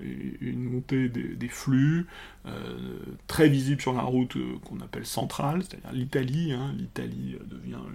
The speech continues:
redevient, reprend à, à l'Espagne. Alors, c'est, c'est lié à des circonstances très particulières, mais l'Italie, depuis, euh, l'Italie connectée à la Libye, hein, par la voie maritime, euh, redevient une grande porte européenne, mais aussi la route balkanique, hein, puisque le,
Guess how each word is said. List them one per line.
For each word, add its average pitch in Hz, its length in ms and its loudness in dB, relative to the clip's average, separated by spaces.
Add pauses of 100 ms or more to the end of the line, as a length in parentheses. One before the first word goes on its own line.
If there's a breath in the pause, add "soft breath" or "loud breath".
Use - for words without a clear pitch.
(140)
redevient, 135 840 0 (100)
reprend 131 640 0
à, 123 320 -10 (460 loud breath)
à 113 100 0
l'Espagne. 123 540 0
Alors, - 200 -8
c'est, - 180 -16
c'est - 140 -4
lié 113 220 0
à 120 60 4
des 123 100 -2
circonstances - 540 -4
très 151 120 -6
particulières, 123 800 -4
mais 113 180 -2 (380 loud breath)
l'Italie, 127 480 2
depuis, 120 640 -4
euh, - 160 -8 (280)
l'Italie 120 380 -4
connectée 135 460 2
à 123 40 4
la 117 100 2
Libye, 120 380 -2
hein, 98 120 -6
par 123 160 -6
la 110 80 -4
voie 117 160 -4
maritime, 113 640 -4
euh, 73 300 -10 (180)
redevient 131 600 -2
une 113 140 -4
grande 117 300 -6
porte - 260 -6
européenne, 120 800 0 (360 loud breath)
mais 123 120 8
aussi 127 240 8
la 139 100 6
route 139 220 8
balkanique, 127 640 4
hein, 117 180 -4
puisque - 340 -10
le, 110 280 -4